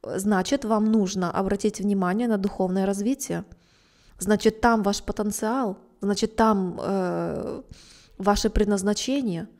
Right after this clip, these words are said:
То есть здесь открытие какого-то вашего предназначения. Это то, к чему вы будете идти к концу этого года. То есть откройте в себе какой-то талант.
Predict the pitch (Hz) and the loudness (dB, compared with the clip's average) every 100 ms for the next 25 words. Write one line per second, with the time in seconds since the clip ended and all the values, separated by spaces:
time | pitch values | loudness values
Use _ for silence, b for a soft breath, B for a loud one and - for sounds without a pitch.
0 | b b b 220 208 202 - 196 - 240 | b b b 2 4 4 2 -2 2 2
1 | 294 226 208 185 196 190 190 185 190 196 | 2 0 -2 -2 -2 -2 0 0 0 -4
2 | 185 190 208 196 233 - 269 185 170 - | -2 0 0 0 -2 -2 -2 -2 -4 -10
3 | b b - 208 220 214 - - 214 208 | b b -4 2 4 2 0 0 2 2
4 | 208 208 202 202 214 - 208 - 208 247 | 2 2 0 0 -2 -2 -4 -2 -4 -4
5 | - 226 - 214 214 202 202 208 202 233 | -4 -4 -2 -2 -2 -4 -4 -2 2 2
6 | 185 175 180 b b b b b b b | 2 -4 -12 b b b b b b b
7 | - 233 233 240 - 226 240 302 - 247 | 6 6 6 -4 2 2 4 0 0 -2
8 | 233 233 214 220 - 214 196 175 175 - | 0 -2 -2 -4 -2 -2 0 -2 -6 -12